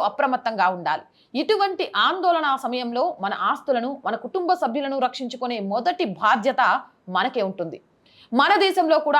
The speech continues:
అటువంటి ఆందోళనలు జరిగి మోడీ అధికారంలోంచి దిగిపోతే చాలును అని చాలా మంది మోడీ మీద ద్వేషంతోనో బీజేపీ మీద ద్వేషంతోనో మనసులో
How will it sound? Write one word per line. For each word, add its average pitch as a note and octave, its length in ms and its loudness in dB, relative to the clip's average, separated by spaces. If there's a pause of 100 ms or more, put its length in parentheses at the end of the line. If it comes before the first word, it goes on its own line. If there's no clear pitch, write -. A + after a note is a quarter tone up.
అటువంటి C4+ 340 -2 (180)
ఆందోళనలు D4 500 2
జరిగి B3+ 260 2 (380)
మోడీ F4+ 260 6 (180)
అధికారంలోంచి F4+ 760 2
దిగిపోతే D4 400 -2 (160)
చాలును C#4+ 340 2 (180)
అని B3 140 -2 (160)
చాలా C#4+ 400 4
మంది B3+ 240 0 (460)
మోడీ D4 300 2
మీద B3+ 120 -2 (100)
ద్వేషంతోనో A3+ 580 -4 (120)
బీజేపీ D#4+ 420 -2
మీద C4 120 0 (100)
ద్వేషంతోనో A3+ 520 0 (500)
మనసులో E4 360 2